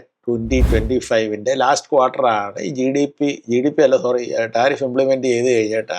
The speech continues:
ആദ്യത്തെ ക്വാർട്ടറിൻ്റെ റിസൾട്ട്സ്. അത് ഫൈവ് പോയിന്റ് ഫോർ പെർസെന്റേജ് ഗ്രോത്ത് കാണിച്ചിട്ടുണ്ട്. അതിൻ്റെ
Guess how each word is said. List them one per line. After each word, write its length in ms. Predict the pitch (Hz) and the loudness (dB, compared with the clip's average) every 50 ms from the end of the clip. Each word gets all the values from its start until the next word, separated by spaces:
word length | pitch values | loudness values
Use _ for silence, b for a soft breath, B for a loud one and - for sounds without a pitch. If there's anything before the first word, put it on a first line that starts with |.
| 85 127 | -2 -4
ആദ്യത്തെ 360 | 120 113 117 113 - - 127 - - _ | -2 -2 -2 -2 -2 -2 -4 -4 -6 _
ക്വാർട്ടറിൻ്റെ 440 | - 110 107 104 - 107 110 113 113 107 | -6 -6 -4 -4 -6 -6 -4 -2 -2 -2
റിസൾട്ട്സ്. 380 | 101 - - - - - - - _ _ B B B B B B B | -4 -6 -8 -10 -10 -10 -14 -14 _ _ B B B B B B B
അത് 120 | 147 151 165 - - - | 0 0 0 0 0 0
ഫൈവ് 240 | 139 135 147 151 147 - - | 2 2 2 2 0 0 0
പോയിന്റ് 320 | 139 131 131 139 127 - - | 0 0 0 -2 -8 -10 -6
ഫോർ 240 | - 117 123 139 135 - - | 0 2 4 4 2 2 0
പെർസെന്റേജ് 600 | 120 - - - 123 117 113 117 123 123 123 131 123 | -2 -4 -4 -6 -6 -4 -2 -2 -2 0 -2 -4 -2
ഗ്രോത്ത് 360 | 113 110 110 117 113 113 - 131 113 | -2 0 0 0 0 0 0 0 0
കാണിച്ചിട്ടുണ്ട്. 580 | 98 87 - - - - - - - _ - - _ _ _ _ _ _ _ - 95 | 0 -4 -10 -16 -20 -20 -20 -20 -20 _ -20 -20 _ _ _ _ _ _ _ -6 -4
അതിൻ്റെ 280 | 104 113 120 139 151 | -2 -2 2 2 4